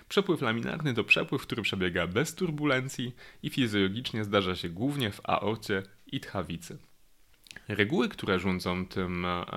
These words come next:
tym przepływem laminarnym, to jest pierwsza, że przepływ jest proporcjonalny do różnicy ciśnień. O tym mówiliśmy już przy, przy okazji prawa Ohma, nie? Czyli mamy ciśnienie jedno, ciśnienie drugie, w zależności od tego, jaka jest różnica tych ciśnień, to tak będzie zmieniał się również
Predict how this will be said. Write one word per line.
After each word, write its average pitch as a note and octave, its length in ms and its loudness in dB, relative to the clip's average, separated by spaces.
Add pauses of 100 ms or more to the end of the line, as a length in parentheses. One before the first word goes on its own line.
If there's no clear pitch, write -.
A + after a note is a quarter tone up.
(220)
tym G2+ 120 -2
przepływem G2 400 -2
laminarnym, F#2 640 -2 (440)
to - 100 -4
jest - 220 -2
pierwsza, G2 400 2
że F2 100 -2
przepływ - 400 2
jest - 220 -2
proporcjonalny G#2+ 760 0
do F#2 100 0
różnicy F#2 380 -2
ciśnień. E3+ 500 -6 (760)
O A2+ 100 -2
tym G#2+ 140 2
mówiliśmy G2 360 2
już F2+ 100 -2
przy, F2 320 -2
przy - 140 0
okazji G2 280 0
prawa F#2+ 320 2
Ohma, F2 400 0
nie? D2+ 160 -2
Czyli A#2 280 -4
mamy A#2+ 260 -2
ciśnienie - 460 -6
jedno, D#3 320 0
ciśnienie F#2 380 0
drugie, C3+ 300 -2
w G2+ 40 -6
zależności G2+ 400 2
od F#2+ 60 -4
tego, F#2+ 180 0
jaka E3 280 2
jest C#3 180 0
różnica C3 380 0
tych A2+ 180 -6
ciśnień, A2+ 420 -2 (320)
to G2+ 120 2
tak A2+ 240 2
będzie G2+ 280 2
zmieniał F#2+ 320 2
się F#2+ 140 -2
również F2 420 -2